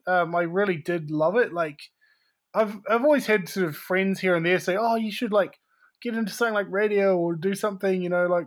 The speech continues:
I mean, I've always been known as a talker. I, I talk out my thoughts and feelings, like, nonstop.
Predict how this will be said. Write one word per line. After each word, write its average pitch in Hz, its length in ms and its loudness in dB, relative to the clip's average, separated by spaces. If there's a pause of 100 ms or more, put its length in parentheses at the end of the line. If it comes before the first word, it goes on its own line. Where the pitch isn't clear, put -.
(160)
I 170 40 -4
mean, 170 420 -2
I've 190 160 2
always 196 200 4
been 165 240 -2
known 170 280 2
as 151 120 -4
a 151 80 -4
talker. 160 540 -2
I, 151 260 -4
I 151 60 -6
talk 160 320 -6
out 151 160 0 (720)
my 160 120 -6
thoughts 170 420 -4
and 156 120 -8
feelings, 165 520 -2
like, 151 180 -4
nonstop. 165 800 -2